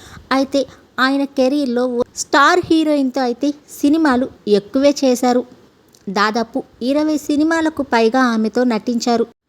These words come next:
చిత్రం ఏమిటంటే, ఆ హీరోయిన్కే కొడుకు పాత్రలో కూడా కనిపించారు తలైవా. ఈ అరుదైన అవకాశం పొందిన నటి మరెవరో కాదు, శ్రీదేవి గారు. అవును, ఓ తమిళ్ మూవీలో ఆమె రజనీకాంత్ గారికి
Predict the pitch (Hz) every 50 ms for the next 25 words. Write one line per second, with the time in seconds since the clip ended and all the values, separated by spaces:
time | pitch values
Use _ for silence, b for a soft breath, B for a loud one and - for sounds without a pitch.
0 | _ _ _ - - - 226 202 - - - 349 370 370 349 311 294 294 302 294
1 | 302 294 277 262 339 339 320 - - _ _ _ _ - 208 214 220 214 170 151
2 | 160 202 220 240 269 302 294 269 226 220 220 - 254 254 254 - - 214 202 233
3 | 226 294 285 - 254 233 226 - 226 226 220 220 208 208 220 226 269 262 - 220
4 | 214 226 - 254 233 220 - 226 202 196 233 262 - - 233 220 214 220 226 220
5 | 233 220 - b b b b b - 254 254 254 - - - - 190 175 175 196
6 | 214 208 247 254 262 285 269 254 233 240 247 - 269 269 262 262 262 254 - -
7 | 233 226 226 226 226 220 220 214 202 185 - 226 233 - _ _ - 202 196 185
8 | 180 180 175 185 190 208 202 - 202 190 180 196 - - - - 208 202 214 214
9 | 202 214 208 208 208 185 196 185 185 190 - - B B B B B B B B
10 | B B B _ - - - - - - 185 185 196 202 208 - _ _ _ -
11 | 254 294 294 - - 247 214 220 254 302 320 302 277 269 254 226 233 233 233 254
12 | 240 - _ - 214 214 214 220 233 233 202 185 170 165 160 214 247 294 294 -
13 | 285 262 240 220 220 208 202 208 208 - 277 269